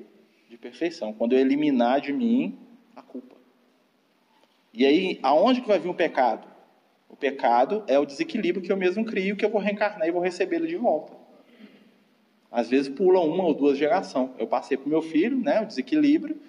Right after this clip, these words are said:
e eu vou lá receber dele. Ele não vai, às vezes, como ele é um espírito que não precisa daquele desequilíbrio, ele não vai ter.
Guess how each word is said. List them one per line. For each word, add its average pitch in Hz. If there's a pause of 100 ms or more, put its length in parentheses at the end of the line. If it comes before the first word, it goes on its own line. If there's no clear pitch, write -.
(120)
e 135
eu 160
vou 180
lá 160
receber 180
dele. 175
Ele 147
não 202
vai, 233
às 147
vezes, 165
como 180
ele 165
é 165
um 156
espírito 139
que 135
não 123
precisa 135
daquele 117
desequilíbrio, 110 (320)
ele 117
não 113
vai 110
ter. -